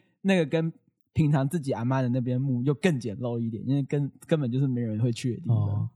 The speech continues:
Speaker 1: 开台祖。<laughs> 我是第九代。<laughs> 我知道超怕那个火直接烧到那个草里面。
Speaker 2: 烧到别人家。
Speaker 1: <laughs> 真的，真的是，因为烧了就整片都是火，很可怕。
Speaker 2: 我们有做新闻的追踪，是大肚山好像每年都会烧起来。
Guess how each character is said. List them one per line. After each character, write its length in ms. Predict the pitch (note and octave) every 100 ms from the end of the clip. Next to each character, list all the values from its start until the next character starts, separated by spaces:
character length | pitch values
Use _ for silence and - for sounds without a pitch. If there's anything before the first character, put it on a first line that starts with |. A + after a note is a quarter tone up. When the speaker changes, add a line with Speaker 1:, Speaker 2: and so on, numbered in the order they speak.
| _
Speaker 1:
开 200 | - C#3
台 220 | C3+ G#2+
祖。 160 | A2 A2+ G#3 - - -
<laughs> 720 | - B2+ - - - - -
我 100 | C#3+
是 140 | C#3+ C#3
第 200 | - D#3
九 260 | A#2 C3 D3 -
代。 200 | C3 A2+ - - -
<laughs> 380 | - - - -
我 120 | C3+
知 120 | C#3 F#3
道 100 | E3+
超 260 | - C#3+
怕 220 | D3 C#3
那 100 | C3+
个 120 | D3 C#3
火 200 | A2 G#2
直 80 |
接 80 | A2
烧 240 | C3 G#2 G#2+
到 60 |
那 60 | A#2
个 160 | A2+ A2+ -
草 280 | - G#2+
里 60 | G2 A#2+
面。 140 | A2 - _
Speaker 2:
烧 300 | A2+ - B2+
到 80 | B2+
别 140 | C3+ A2
人 200 | G2+ G#2
家。 100 | E3
Speaker 1:
<laughs> 0 |
真 120 | E3
的， 120 | C3
真 220 | C#3 D3
的 60 | D3
是， 60 | G3 A2 - -
因 20 |
为 100 | E3+
烧 280 | E3+ E3+ D#3+
了 40 |
就 60 | D#3+ D#3
整 160 | G2+
片 140 | C3 B2+
都 120 | B2+
是 120 | C3+
火， 260 | B2 - E3+
很 100 | B2
可 140 | A2+ A#2
怕。 240 | A#2 G#2 - _
Speaker 2:
我 80 | C#3+
们 120 | C#3+
有 120 | C3+ A#2
做 440 | D3 C3+ B2+ A#2+ B2+
新 380 | - - C3+
闻 160 | C3+ A2
的 100 | A2
追 260 | A2+ A2+ A#2
踪， 240 | A2 A2+
是 200 | A#2 B2+
大 260 | C3 A#2+ A#2+
肚 160 | B2
山 180 | A#2 A2
好 120 | A2+
像 100 | G#2+
每 160 | A2+ G2
年 160 | G2
都 80 | G#2+
会 100 | A2
烧 280 | A2 G#2 A2
起 160 |
来。 40 | -